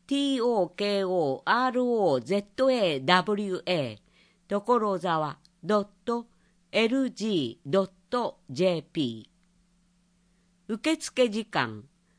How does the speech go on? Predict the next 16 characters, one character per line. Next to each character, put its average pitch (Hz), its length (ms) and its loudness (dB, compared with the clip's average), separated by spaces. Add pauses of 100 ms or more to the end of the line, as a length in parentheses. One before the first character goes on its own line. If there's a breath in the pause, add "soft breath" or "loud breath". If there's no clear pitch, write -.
(240)
午 254 200 2
前 247 300 4
八 196 360 -6
時 208 180 0
三 220 340 -4
十 208 160 -2
分 131 400 -4
か 147 220 -6
ら 123 200 -4 (100)
午 208 220 4
後 208 200 4
五 233 180 6
時 139 260 -4
十 226 280 0
五 135 220 -6
分。 127 380 -8